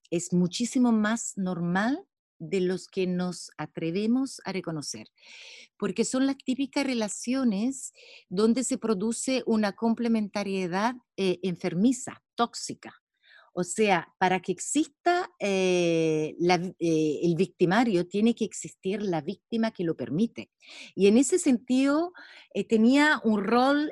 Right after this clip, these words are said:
eh, muy importante en esa dinámica el personaje que hacía la Delfina Guzmán, que era el que a lo largo de la teleserie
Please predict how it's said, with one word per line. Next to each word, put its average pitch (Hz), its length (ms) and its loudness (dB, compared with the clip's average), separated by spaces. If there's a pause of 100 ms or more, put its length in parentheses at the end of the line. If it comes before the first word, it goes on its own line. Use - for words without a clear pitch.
eh, 190 720 -2
muy 202 320 0
importante 320 720 -2
en 180 120 -2
esa 220 220 -2
dinámica 240 720 0 (360)
el 208 100 -6
personaje 233 560 -2
que 254 100 -6
hacía 226 460 -4
la 240 120 -2
Delfina 208 380 -2
Guzmán, 196 640 -4
que 180 140 -4
era 247 120 -2
el 247 160 -4
que 247 320 -2
a 196 80 -4
lo 185 140 0
largo 262 340 0
de 247 120 0
la 220 100 0
teleserie 240 800 -2